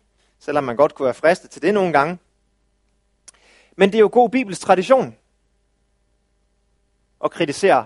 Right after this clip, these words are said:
sit eget land. Ikke? Det er jo præcis det, Esajas gør her. Fordi han skriver, "Det her du i teksten, det er jo Israel." Og det skal vi også lige være opmærksom på, at der er en lille, øhm, fortolkningsmæssig faldgruppe der.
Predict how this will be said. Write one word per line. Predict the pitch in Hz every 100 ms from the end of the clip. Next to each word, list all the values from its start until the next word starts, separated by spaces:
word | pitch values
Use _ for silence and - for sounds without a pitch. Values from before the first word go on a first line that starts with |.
| -
sit | - 143 135
eget | 151 156
land. | 147 151 - _ _ _ _ _ _ -
Ikke? | 185 - -
Det | 175
er |
jo | 175 -
præcis | 165 - 196 -
det, | 175
Esajas | 147 147 156 170
gør | 151
her. | 143 123 98 _ _ _ _
Fordi | _ 180 196
han | 165 185
skriver, | - 220 220 139 - 92 - -
"Det | 214
her | 214
du | 180 226 247 - _
i | 151
teksten, | - 202 - - 113 _ _ -
det |
er | 220
jo |
Israel." | 214 247 - 127 98 _ _ _ _ _ _ _ _ _ _ _ _ _ _ _ _ _ _
Og | 160
det | 208
skal | 196
vi | 220
også | 208
lige | 214
være | 180
opmærksom | 156 160 202 -
på, | 151 185
at | 151
der | 175
er | 175
en | 185
lille, | 175 196 214 175 _ _ _ _ _
øhm, | 147 160 147 135 131
fortolkningsmæssig | - 160 - 220 - 147 - 156 - 147
faldgruppe | 185 214 - 294 220
der. | 117 127